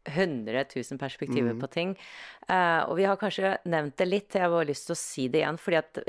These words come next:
Speaker 1: fallgruven som vi har snakket om er veldig å tenke, "Dette er min tvi-, tvillingsjel",
Speaker 2: Mm.
Speaker 1: og samtidig så merker du at jeg har det jo ikke bra. Men det er jo min tvillingsjel.
Speaker 2: Ja.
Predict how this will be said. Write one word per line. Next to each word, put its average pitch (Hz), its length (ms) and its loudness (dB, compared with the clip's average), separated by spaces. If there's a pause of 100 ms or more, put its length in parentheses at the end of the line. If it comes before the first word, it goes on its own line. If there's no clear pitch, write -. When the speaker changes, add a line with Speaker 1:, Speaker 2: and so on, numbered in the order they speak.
Speaker 1:
fallgruven 139 600 -2
som 160 380 -4
vi 151 100 2
har 147 160 0
snakket - 320 -8
om 160 100 -2 (100)
er 143 220 2
veldig 135 400 0
å 143 60 -4
tenke, 139 340 -6
"Dette - 460 -2
er 139 360 2 (480)
min 160 300 0
tvi-, 143 500 -4
tvillingsjel", 175 720 0 (440)
Speaker 2:
Mm. 107 280 -8
Speaker 1:
og 160 60 -2
samtidig 165 400 -2
så 151 80 -4
merker 151 320 0
du 139 100 2
at 139 180 0 (100)
jeg 139 140 2
har 135 180 0
det 135 120 -4
jo - 100 -8
ikke 117 60 -8
bra. - 140 2 (720)
Men 175 340 4
det 180 80 6
er 127 200 4
jo 139 60 -2
min 143 160 -2
tvillingsjel. 131 560 -2 (440)
Speaker 2:
Ja. 107 160 -8